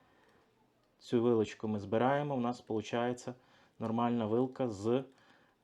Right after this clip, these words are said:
е, значить, з нейтралю. І плюс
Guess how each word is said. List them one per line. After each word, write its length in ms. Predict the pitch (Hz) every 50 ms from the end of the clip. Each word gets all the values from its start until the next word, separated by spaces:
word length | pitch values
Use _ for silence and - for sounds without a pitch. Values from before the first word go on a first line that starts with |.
| _ _ _ -
е, 140 | 110 107 107
значить, 480 | 98 113 110 107 101 - - 104 -
з 260 | - - - - - -
нейтралю. 720 | 110 107 107 - 131 110 107 107 110 117 123 147 170 214 - - _ _ _ _ _ _ _ -
І 80 | 123
плюс 580 | 123 - - 120 127 156 180 180 - - -